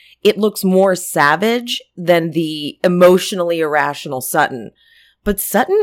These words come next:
is going way too hard, and y'all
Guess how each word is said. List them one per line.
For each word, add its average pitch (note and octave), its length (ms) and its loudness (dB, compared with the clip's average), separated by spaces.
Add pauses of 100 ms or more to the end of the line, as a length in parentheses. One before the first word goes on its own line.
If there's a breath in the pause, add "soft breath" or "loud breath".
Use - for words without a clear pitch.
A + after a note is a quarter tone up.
is A3+ 180 -2
going F#3 480 0
way C3+ 320 -4
too D4+ 320 -2
hard, D#3 540 0 (500 soft breath)
and F3+ 560 2 (840)
y'all G#3+ 300 0